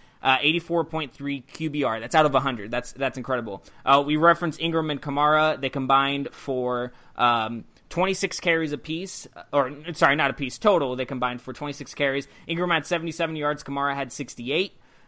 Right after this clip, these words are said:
Um, and Kamara also had that one rushing touchdown and a receiving touchdown.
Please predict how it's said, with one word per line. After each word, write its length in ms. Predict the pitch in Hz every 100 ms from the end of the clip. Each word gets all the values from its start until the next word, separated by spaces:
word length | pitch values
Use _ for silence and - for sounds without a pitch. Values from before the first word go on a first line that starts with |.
| -
Um, 380 | 127 127 123 -
and 240 | 127 123
Kamara 260 | 139 147 131
also 200 | 135 135
had 100 | 127
that 140 | 110
one 160 | 131 123
rushing 280 | 123 -
touchdown 520 | 123 127 - 135 127 -
and 220 | 170 196
a 60 | 175
receiving 400 | 156 - 160 143
touchdown. 580 | 135 120 - 110 117